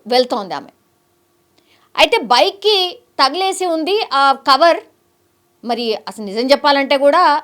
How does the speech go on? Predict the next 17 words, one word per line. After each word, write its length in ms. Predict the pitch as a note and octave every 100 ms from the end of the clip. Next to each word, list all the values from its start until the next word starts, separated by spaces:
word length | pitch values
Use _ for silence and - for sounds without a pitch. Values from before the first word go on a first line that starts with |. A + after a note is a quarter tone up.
| -
అంత 220 | A#3+ C4+
విలువైన 680 | A#3 A3+ C#4+ E4+ E4+ D#4 C#4+
వస్తువులని 540 | A#3+ A#3+ D#4 D4 C#4+ F#4
అట్లా 360 | C#4+ C#4+ C4+
కవర్లో 480 | B3+ G#3 G3 B3+ C4
వేసి 500 | B3 A#3+ A#3+ B3 A#3+
బైక్కి 460 | G3 G3+ A#3+ A#3+ C#4
తగిలించడం 600 | A#3 A#3+ A#3+ A#3+ A3+ G#3+
ఏంది 260 | A3 G#3+
అనేది 300 | G#3 G#3 G#3
ఇది 200 | D#4+ B3
కొంత 240 | B3 A#3 A#3
నిర్లక్ష్యంగానే 720 | G3+ G3+ B3+ - B3+ A#3 A#3+
కనిపిస్తోంది. 640 | B3+ G3+ G#3+ G#3 F3+ D#3
Actually 360 | B2 F3+ B3 D4
హ్యాండ్లో 400 | F3 G3+ C4 C#4+
పట్టుకోవాలి, 680 | B3+ A3 - G#3+ F#3+ F#3